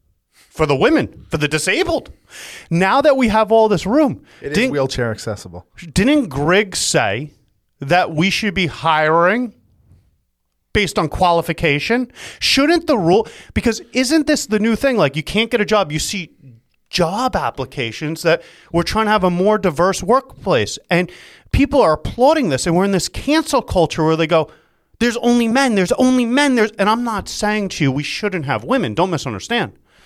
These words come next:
Speaker 1: I'm not saying you we shouldn't have African Americans. Don't you understand? And I read a very interesting thing that said, well,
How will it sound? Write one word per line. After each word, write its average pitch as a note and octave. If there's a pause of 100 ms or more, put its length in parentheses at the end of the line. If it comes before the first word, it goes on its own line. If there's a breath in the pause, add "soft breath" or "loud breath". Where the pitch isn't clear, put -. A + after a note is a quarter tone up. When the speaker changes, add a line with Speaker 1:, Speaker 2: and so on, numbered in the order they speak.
(420 soft breath)
Speaker 1:
I'm A#3+
not F#3
saying A3+
you D#3
we D3+
shouldn't E3
have E3
African D3
Americans. B2+
Don't A#3
you G#3
understand? C#3+ (340 loud breath)
And D#3+
I D#3+
read G#3+
a F3
very F#3+
interesting E3+
thing G3
that C#3+
said, C3 (720 soft breath)
well, G#3+